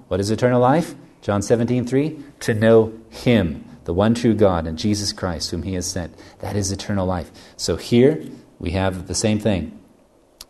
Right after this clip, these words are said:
We have everything we need through the experiential knowledge of him who called us by glory and virtue, by which,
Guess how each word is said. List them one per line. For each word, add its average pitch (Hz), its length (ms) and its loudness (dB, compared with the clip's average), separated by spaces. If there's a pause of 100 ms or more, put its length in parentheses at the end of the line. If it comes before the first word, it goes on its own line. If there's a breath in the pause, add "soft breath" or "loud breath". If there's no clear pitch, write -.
(160)
We 98 120 0
have 110 180 2
everything 117 360 4
we 110 80 4
need 117 240 2 (180 loud breath)
through 135 340 6
the 123 140 6
experiential 147 1000 2
knowledge 120 400 6
of 104 240 0
him 90 680 0 (380 soft breath)
who 107 240 2
called 131 420 6
us 117 540 -2 (280 loud breath)
by 90 300 2
glory 113 680 4 (400 loud breath)
and 95 220 -2
virtue, 98 560 2 (920 loud breath)
by 135 280 4
which, - 560 2